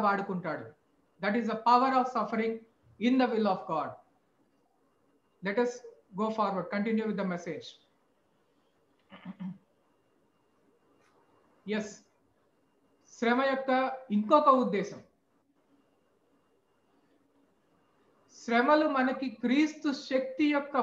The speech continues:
మహిమని ప్రత్యక్షపరిచి క్రీస్తు మనకి చాలు అని గ్రహింపచేస్తాయి. శ్రమలు ఎందుకు వస్తాయంట? యేసు ప్రభు యొక్క మహిమని మనం చూడడానికి.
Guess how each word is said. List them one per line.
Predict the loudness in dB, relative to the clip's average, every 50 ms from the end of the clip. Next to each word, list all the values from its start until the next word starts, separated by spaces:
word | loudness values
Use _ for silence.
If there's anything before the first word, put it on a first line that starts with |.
| 2 2 2
మహిమని | 2 0 0 0 -2 -2 -2 -2 -2 -4
ప్రత్యక్షపరిచి | -4 -4 -2 -2 -4 -4 -4 -4 -4 -2 -2 -2 -2 -4 -4 -4 -4 -4 -4 -6 -10 -16 _ _ _ _ _
క్రీస్తు | 0 2 2 2 2 0 -2 -2 -2 0 2
మనకి | 2 0 0 0 -4 -6 -4 -2
చాలు | 2 4 6 6 6 6 4 2 2 2 2
అని | 2 2 0 0 0
గ్రహింపచేస్తాయి. | 0 2 2 2 0 -2 -2 -2 -2 -4 -4 -4 -8 -8 -6 -4 -4 -2 -2 -4 -4 -6 -8 -14 -20 _ _ _ _ _ _ _ _ -4
శ్రమలు | -2 2 2 4 6 6
ఎందుకు | 4 4 4 2 2
వస్తాయంట? | 0 2 0 2 2 2 2 2 2 2 2 0 0 -4 -10 -18 -20 _ _ _ -20 -20 _ _ _ _ _ _ _ _ _ _ _ _ _ _ _ _ _ _ _ _ _
యేసు | -2 4 6 6 8 6 4 2 -2 -4 -2 0
ప్రభు | 0 0 0 0 0 -2
యొక్క | -2 -2 -2 -2 -2 0 0 0 0 0
మహిమని | 2 2 2 2 2 0 0 0 0 0 0 2
మనం | 2 2 0 0 0
చూడడానికి. | 0 2 2 2 2 0 0 0 -2 -4 -4 -4 -4 -4